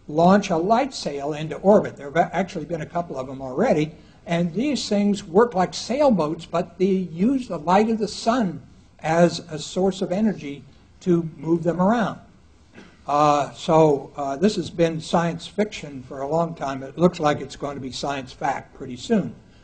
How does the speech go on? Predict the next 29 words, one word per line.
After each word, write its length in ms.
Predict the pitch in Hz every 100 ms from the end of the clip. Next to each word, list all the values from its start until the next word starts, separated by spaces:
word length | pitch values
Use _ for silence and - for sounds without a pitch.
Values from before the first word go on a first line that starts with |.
| _
So 160 | - 175
all 220 | 180 294
of 100 | 277
this 300 | 240 208 - -
kind 220 | - 202
of, 100 | 170 - - - - -
uh, 320 | 147 151 139 - -
strengthened 680 | - - 196 214 214 165 160
de 80 | 135
Broglie's, 680 | 160 175 180 160 143 - - - _ _ _
uh, 360 | 139 143 143 139
credibility, 840 | - 208 180 185 208 185 - 117
if 120 | 113
you 100 | 131
will. 300 | 127 123 101 - _ _ _ _ _ _ -
De 60 |
Broglie 760 | 127 175 208 202 196 185 185 170 - -
did, 440 | 170 180 196 170 - -
uh, 300 | 139 143 143 -
very 380 | 123 160 190 185
careful 480 | 185 185 180 170 156
work, 500 | 151 190 147 139 - - _ _
and 260 | 143 147 151
that 140 | 196
makes 180 | 220 233
a 60 | 196
difference 500 | 160 190 175 123 -
in 140 | 117
science. 540 | - 113 110 _ -